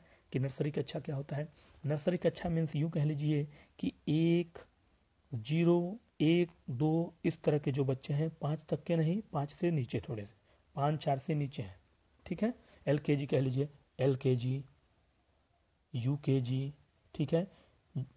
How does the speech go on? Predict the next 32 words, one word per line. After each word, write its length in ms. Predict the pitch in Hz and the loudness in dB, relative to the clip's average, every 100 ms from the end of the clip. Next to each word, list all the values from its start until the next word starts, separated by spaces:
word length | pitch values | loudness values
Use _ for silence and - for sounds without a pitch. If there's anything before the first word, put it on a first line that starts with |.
| - | -2
एक 440 | 147 143 147 147 - | 4 4 4 0 -8
और 120 | 107 | -6
दो, 240 | 107 95 - - | -6 -8 -8 -4
यहाँ 280 | 165 175 - | -2 0 -2
तक 120 | - | -4
के 100 | 160 | -2
बच्चों 300 | 135 131 147 | -4 -4 -6
को 100 | 139 | -4
जो 100 | 131 | -2
है 60 | 139 | -2
हम 60 | |
नर्सरी 340 | 131 113 135 120 | -2 -4 -6 -6
बच्चे 260 | 123 - | -6 -8
की 60 | - | -8
कैटेगरी 300 | - 120 123 | -6 -4 -4
में 80 | 127 | -4
रखेंगे। 320 | 135 - 170 208 - - - | -6 -6 -6 -6 -14 -20 -8
तो 80 | 147 | -2
नर्सरी 340 | 147 143 202 | -2 0 0
बच्चे 300 | 170 160 - | 0 -2 -4
का 120 | 180 | -6
जो 120 | 160 160 | -6 -4
क्लास 400 | - 143 160 131 | -2 0 0 -4
है, 80 | |
अगर 140 | 127 135 | -2 -2
उसको 220 | - - | -2 -4
आपको 180 | 135 147 | -4 -6
पढ़ाना 320 | - 123 165 | -8 -4 -4
है, 120 | 151 | -4
तो 120 | - | -6
सबसे 320 | - 151 - 175 | -8 -10 -6 -8
पहले 340 | - 156 170 | -4 -2 -4